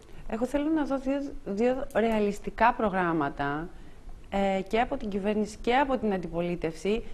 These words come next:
για να δω πραγματικά τι θα ψηφίσω. Η κατάσταση είναι πάρα πολύ δύσκολη για τη χώρα. Είναι ιδιαίτερα δύσκολη. Παρ' όλα αυτά, όμως, δεν με καλύπτει ούτε το πρόγραμμα του σύριζα, που ειλικρινά δεν έχω καταλάβει πού θα βρει τα χρήματα ο σύριζα για να δώσει όλα αυτά που έχει υποσχεθεί.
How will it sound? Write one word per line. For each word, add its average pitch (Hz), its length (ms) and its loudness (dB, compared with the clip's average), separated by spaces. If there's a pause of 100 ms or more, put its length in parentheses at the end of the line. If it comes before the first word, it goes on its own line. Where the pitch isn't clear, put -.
(140)
για 208 140 0
να 214 120 4
δω 233 100 2
πραγματικά 247 560 0
τι - 60 -12
θα 233 80 -6
ψηφίσω. 202 340 -4
Η 196 40 -4
κατάσταση 240 420 -2
είναι 277 140 -2
πάρα 294 220 6
πολύ 247 220 4
δύσκολη 190 380 0
για 175 140 -2
τη 175 100 -4
χώρα. 165 520 0 (340)
Είναι 226 160 0
ιδιαίτερα 254 560 4
δύσκολη. 190 560 2 (260)
Παρ' 214 160 2
όλα 262 160 2
αυτά, 269 240 0
όμως, 277 200 2
δεν 269 100 2
με 302 80 6
καλύπτει 220 600 2
ούτε 220 180 -2
το 294 100 0
πρόγραμμα 202 480 2
του 180 80 -12
σύριζα, 175 600 0 (300)
που 214 60 2
ειλικρινά 214 420 2
δεν 254 140 2
έχω 294 160 2
καταλάβει 185 520 0
πού 175 140 -12
θα 185 140 0
βρει 175 140 -6
τα - 80 -4
χρήματα 180 480 -2
ο 175 40 -2
σύριζα 180 380 -4
για 185 180 -2
να 180 200 2 (300)
δώσει 202 460 0
όλα 190 160 2
αυτά 185 220 0
που 180 120 -2
έχει 180 200 0
υποσχεθεί. 185 680 -4